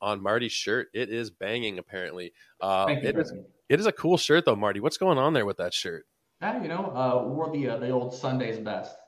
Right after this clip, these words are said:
Speaker 2: you know,
Speaker 1: <laughs>
Speaker 2: for you, Joe.
Speaker 1: Sunday's best on Tuesday, just for me. I appreciate it, Marty.
Speaker 2: <laughs>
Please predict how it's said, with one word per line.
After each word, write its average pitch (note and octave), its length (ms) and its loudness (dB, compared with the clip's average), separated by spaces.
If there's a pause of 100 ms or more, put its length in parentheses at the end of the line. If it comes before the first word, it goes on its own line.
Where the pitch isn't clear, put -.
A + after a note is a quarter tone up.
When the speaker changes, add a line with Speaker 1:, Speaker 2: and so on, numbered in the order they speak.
(680)
Speaker 2:
you - 80 -14
know, B2+ 280 -4
Speaker 1:
<laughs> D3 80 -6
Speaker 2:
for A2+ 80 -6
you, G2 260 -6
Joe. E2 240 -8 (340)
Speaker 1:
Sunday's A#2 380 0
best G#2 260 0
on G#2 120 0
Tuesday, G2+ 340 -4
just G2+ 240 -4
for G2+ 60 -12
me. F#2+ 100 -2
I G#2 100 4
appreciate A#2 460 0
it, F2 100 -2
Marty. F#2+ 340 -2
Speaker 2:
<laughs> C#3 60 -4